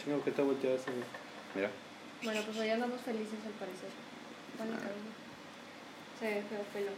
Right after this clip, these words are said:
Speaker 1: El Shaggy está pelón. Ah, lo ponemos en el carrito de, ya conoce.
Speaker 2: <laughs>
Speaker 1: Este, lo ponemos en el carrito de la Barbie para que vaya por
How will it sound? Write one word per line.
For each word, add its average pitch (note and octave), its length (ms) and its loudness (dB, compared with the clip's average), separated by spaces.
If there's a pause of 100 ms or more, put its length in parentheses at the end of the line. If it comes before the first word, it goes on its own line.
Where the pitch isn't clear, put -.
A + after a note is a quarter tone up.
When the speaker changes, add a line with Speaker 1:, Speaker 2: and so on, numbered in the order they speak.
(180)
Speaker 1:
El F2 200 4
Shaggy G#2+ 200 8
está F#2+ 140 2
pelón. F2+ 300 4 (760)
Ah, B2+ 200 12
lo B2+ 100 12
ponemos B2 320 12
en C3 100 10
el A#2 120 10
carrito G2 380 10
de, F2 480 10 (180)
ya A2 160 12
conoce. G#2 320 6
Speaker 2:
<laughs> - 60 -10 (1300)
Speaker 1:
Este, F#2 500 6
lo F#2 100 6
ponemos F#2+ 220 6
en A#2 100 6
el G#2+ 40 8
carrito F#2+ 220 8
de G#2+ 100 12
la G2 100 12
Barbie F#2 240 12
para G#2 180 6
que - 100 8
vaya F#2+ 200 12
por G#2 140 8